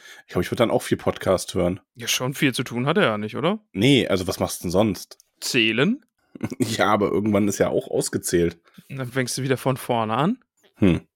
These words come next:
Speaker 2: Oder baden. Im Gold baden kann man ja auch.
Speaker 1: Ja, aber das ist ja alles,
Speaker 2: Polieren.
Speaker 1: also, ja, gut, aber auch wenn man im Gold badet oder was poliert, kann man ja, ähm, Podcast dabei hören.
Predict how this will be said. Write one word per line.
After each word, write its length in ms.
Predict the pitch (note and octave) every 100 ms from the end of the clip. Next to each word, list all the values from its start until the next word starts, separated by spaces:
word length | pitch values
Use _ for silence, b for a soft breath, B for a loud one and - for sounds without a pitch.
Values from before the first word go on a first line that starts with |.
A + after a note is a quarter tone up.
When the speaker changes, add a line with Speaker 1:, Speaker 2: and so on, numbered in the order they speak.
| - B B
Speaker 2:
Oder 220 | C3+ B2
baden. 680 | G#2 G2+ B2 C#3+ G#2 G2+ -
Im 140 | C3+
Gold 340 | A#2+ B2 B2+ -
baden 500 | A#2 A2+ B2 F3 G#3+
kann 140 | G3+
man 140 | G3+ G3+
ja 140 | A3
auch. 340 | G#3 A#3+ C4 B B B
Speaker 1:
Ja, 100 | -
aber 100 | G2
das 140 | A2 G#2
ist 140 | D3
ja 80 | C#3+
alles, 260 | C#3+ C#3+ B2
Speaker 2:
Polieren. 140 | D3
Speaker 1:
also, 120 | C4 B B B -
ja, 320 | G#2+ G2 G#2
gut, 260 | G#2+ B2+ A2
aber 140 | G2+
auch 180 | F#2+ -
wenn 80 | A2
man 220 | A#2 A2+
im 180 | G#2 F#2+
Gold 320 | F#2 B2 -
badet 400 | A2 A2+ A#2+ A#2
oder 180 | G#2 G2
was 140 | G2
poliert, 560 | - G2+ G#2+ C3+ A#2+ -
kann 140 | G#2
man 160 | G2+ G2+
ja, 380 | G2 F#2+ F#2+ -
ähm, 320 | F#2 F2+ F2+ - -
Podcast 460 | A#2+ - C#3+ -
dabei 240 | F2+ E2+ F2
hören. 260 | F2 F2